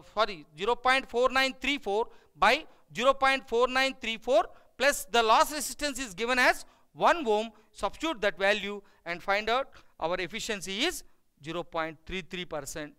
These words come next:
three three. So, the person, in percentage, it is thirty-three percent. So, the, finally we can conclude this, for the maximum current of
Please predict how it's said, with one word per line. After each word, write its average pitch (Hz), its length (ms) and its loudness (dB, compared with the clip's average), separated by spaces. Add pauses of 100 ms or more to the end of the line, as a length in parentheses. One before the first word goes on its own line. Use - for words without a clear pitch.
three 190 140 -8
three. 147 300 -12 (280)
So, 240 420 2 (480)
the 196 80 0
person, 220 360 -2
in 254 160 -4
percentage, 269 720 0 (260)
it 202 160 -10
is 311 260 -2 (240)
thirty-three 160 540 -10
percent. 139 580 -12 (800)
So, 262 600 0 (420)
the, 196 80 -4
finally 294 440 2
we 285 140 2
can 254 180 0
conclude 247 540 0
this, 202 320 -6 (260)
for 202 180 2
the 403 280 4
maximum 311 500 4
current 269 380 4
of 277 240 4